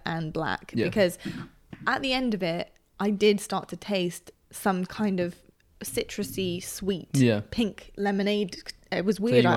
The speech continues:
Speaker 2: want,
Speaker 1: I,
Speaker 2: you're
Speaker 1: I,
Speaker 2: gonna try black
Speaker 1: my
Speaker 2: coffee and
Speaker 1: eyes were
Speaker 2: see.
Speaker 1: like, "Hmm."
Speaker 2: Yeah.
Speaker 1: Um, so I think I'm gonna try it black just to see if I can taste any more of those notes
Speaker 2: Do
Speaker 1: further,
Speaker 2: it.
Speaker 1: so I can, you know, tell you guys what is really going on in this coffee, 'cause I love this. I think it is delicious. It's super,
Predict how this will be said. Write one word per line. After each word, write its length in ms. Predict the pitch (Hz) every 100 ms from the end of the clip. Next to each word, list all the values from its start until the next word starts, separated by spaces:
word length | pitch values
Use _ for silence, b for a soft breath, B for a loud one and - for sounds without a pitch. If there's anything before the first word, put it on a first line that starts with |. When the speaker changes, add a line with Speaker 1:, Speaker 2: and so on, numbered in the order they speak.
| -
Speaker 2:
want, 120 | 160
Speaker 1:
I, 180 | 196 220
Speaker 2:
you're 100 | -
Speaker 1:
I, 40 | 120
Speaker 2:
gonna 160 | 113
try 200 | 110 110
black 320 | 110 107 104 -
Speaker 1:
my 140 | 226
Speaker 2:
coffee 80 | -
and 80 | 226
Speaker 1:
eyes 220 | 214 202
were 60 | 190
Speaker 2:
see. 40 |
Speaker 1:
like, 220 | 180 185
"Hmm." 140 | - 370
Speaker 2:
Yeah. 220 | 131 110 117 B B -
Speaker 1:
Um, 480 | 202 202 185 214 214
so 80 |
I 80 | 208
think 160 | 214 262
I'm 60 | 262
gonna 140 | 247
try 160 | 233 208
it 100 | -
black 260 | 185 233
just 200 | 240 208
to 80 | 208
see 120 | -
if 100 | 208
I 80 | 196
can 140 | -
taste 260 | 185 190 180
any 140 | 190
more 180 | 180 185
of 60 | 170
those 200 | 170 175
notes 300 | 175 165 -
Speaker 2:
Do 100 | 175
Speaker 1:
further, 160 | 175 190
Speaker 2:
it. 80 |
Speaker 1:
so 80 | -
I 80 | 185
can, 340 | 180 180 170 175
you 120 | - 208
know, 140 | 160 180 -
tell 180 | - 190
you 140 | 180
guys 260 | 165 165 175
what 220 | 185 165
is 120 | 185
really 340 | 180 185 165
going 320 | 165 175 165 160
on 300 | 143 143 - _
in 120 | 175
this 140 | 151 -
coffee, 280 | 170 156
'cause 180 | 156 175 -
I 200 | - 180
love 240 | 175 170 -
this. 340 | - - - - B B -
I 100 | 180
think 220 | 208 180
it 80 | -
is 100 | 170
delicious. 540 | 156 175 175 170 170
It's 180 | - 196
super, 460 | - 202 - 190